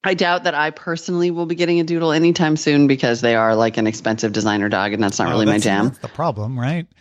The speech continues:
Speaker 1: But
Speaker 2: I mean, I guess
Speaker 1: maybe
Speaker 2: that's
Speaker 1: they'll start to become ubiquitous enough that people are just like, "Eh,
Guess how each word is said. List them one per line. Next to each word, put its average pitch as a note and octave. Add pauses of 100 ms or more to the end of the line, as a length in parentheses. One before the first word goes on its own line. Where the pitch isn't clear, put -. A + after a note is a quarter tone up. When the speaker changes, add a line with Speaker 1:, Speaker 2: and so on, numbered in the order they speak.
(560)
Speaker 1:
But C3+
Speaker 2:
I -
mean, G3
I F#3+
guess E3+
Speaker 1:
maybe D#3
Speaker 2:
that's F3+
Speaker 1:
they'll F3
start D#3
to -
become D3+
ubiquitous C3+
enough B2
that A#2
people A#2+
are G#2+
just A2+
like, A2 (120)
"Eh, B3+